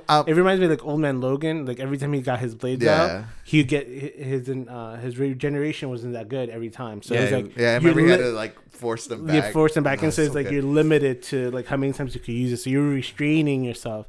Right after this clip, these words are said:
Speaker 1: Yeah,
Speaker 2: It's like
Speaker 1: so
Speaker 2: a
Speaker 1: I
Speaker 2: lot of
Speaker 1: think,
Speaker 2: re-, resistance on
Speaker 1: I think
Speaker 2: yourself.
Speaker 1: that's why Natalie Portman took it again, because I think, I think they're gonna do that. I think they're gonna say maybe because of the ether or whatever, she got this.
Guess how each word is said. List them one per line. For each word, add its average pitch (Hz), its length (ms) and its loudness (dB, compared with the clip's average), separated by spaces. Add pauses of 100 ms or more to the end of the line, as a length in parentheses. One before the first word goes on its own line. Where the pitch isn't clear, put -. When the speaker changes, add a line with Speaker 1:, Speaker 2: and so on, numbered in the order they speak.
Speaker 1:
Yeah, 82 120 -6
Speaker 2:
It's 92 80 -6
like 151 80 2
Speaker 1:
so 151 60 2
Speaker 2:
a - 20 4
Speaker 1:
I 156 120 4
Speaker 2:
lot 170 100 8
of - 40 2
Speaker 1:
think, 185 200 4 (380)
Speaker 2:
re-, 131 80 0
resistance 127 760 -6
on 123 140 -8
Speaker 1:
I 143 40 4
think 151 80 2
Speaker 2:
yourself. 202 120 0
Speaker 1:
that's 180 160 2
why 139 120 4
Natalie 123 300 2
Portman 113 340 -8
took 123 260 -8
it 139 100 -4
again, 143 480 -8
because 117 240 -2
I 113 120 0
think, 131 360 -8 (440)
I 117 100 -2
think 131 200 -6
they're 127 120 -2
gonna 104 240 -4
do 95 260 -8
that. 90 320 -4 (300)
I 98 80 -4
think 110 260 -4
they're 117 80 -2
gonna 107 220 -4
say 101 520 -2
maybe 127 380 0
because 120 240 -4
of 104 100 -6
the 95 120 -6
ether 107 380 -4
or 101 80 -2
whatever, 95 380 -2
she 98 200 -10
got 95 260 -4
this. - 440 -12